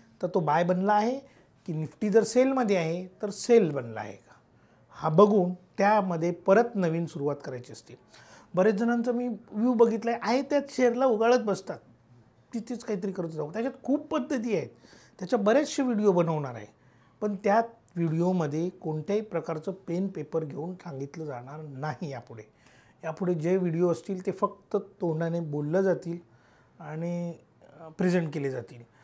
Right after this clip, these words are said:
बरेच जण शेअर मार्केटमध्ये प्लॅनिंग, काय प्लॅनिंग असली पाहिजे, तर माझं महिन्याला पाच हजार रुपये सेव्हिंग करतोय, पाच वेगवेगळ्या स्टॉकमध्ये मी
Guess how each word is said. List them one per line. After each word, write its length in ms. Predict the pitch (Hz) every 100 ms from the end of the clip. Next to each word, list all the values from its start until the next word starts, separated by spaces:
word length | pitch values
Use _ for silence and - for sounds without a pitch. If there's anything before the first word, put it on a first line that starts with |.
| _ _ -
बरेच 240 | 185 226
जण 260 | 196 233 233
शेअर 240 | 233 208
मार्केटमध्ये 520 | 214 208 233 202 214 220
प्लॅनिंग, 480 | 240 214 214 208
काय 220 | 143 185 208
प्लॅनिंग 340 | 208 190 180
असली 220 | 160 170
पाहिजे, 260 | 156 147 160
तर 120 | 208 208 - _ _ _ -
माझं 260 | 196 202 240
महिन्याला 400 | 220 208 214 214
पाच 280 | 214 220 196
हजार 180 | 196
रुपये 240 | 180 175 190
सेव्हिंग 300 | 185 165 170
करतोय, 280 | 156 147 180
पाच 320 | 180 175 180
वेगवेगळ्या 440 | 170 160 160 175
स्टॉकमध्ये 540 | 170 175 160 185 156
मी 120 | 170